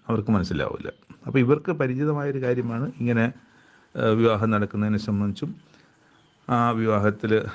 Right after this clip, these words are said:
അല്ലെങ്കിൽ ഇങ്ങനെ, ഏഹ്, കന്യകമാർ വിളക്കെടുക്കുന്ന കാര്യത്തിലും ഒക്കെ. പക്ഷേ ഇവിടെ സംഭവിക്കുന്നത് ഇതൊരു, സംഭവിക്കുന്ന കാര്യമല്ല കേട്ടോ. ഇത് ക്രിസ്തു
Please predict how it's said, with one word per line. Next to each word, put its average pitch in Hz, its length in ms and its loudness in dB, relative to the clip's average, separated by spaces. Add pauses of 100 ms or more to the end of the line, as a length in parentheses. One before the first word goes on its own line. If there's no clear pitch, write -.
(280)
അല്ലെങ്കിൽ 104 320 2
ഇങ്ങനെ, 104 360 4 (140)
ഏഹ്, 98 220 -6
കന്യകമാർ 101 540 2
വിളക്കെടുക്കുന്ന 98 720 0
കാര്യത്തിലും 92 440 -4
ഒക്കെ. - 220 -6 (500)
പക്ഷേ 160 280 -2 (140)
ഇവിടെ 127 200 2
സംഭവിക്കുന്നത് 131 680 0 (320)
ഇതൊരു, 151 400 2 (920)
സംഭവിക്കുന്ന 147 500 2
കാര്യമല്ല 117 380 0
കേട്ടോ. 110 280 -4
ഇത് 143 220 -4
ക്രിസ്തു 147 400 -4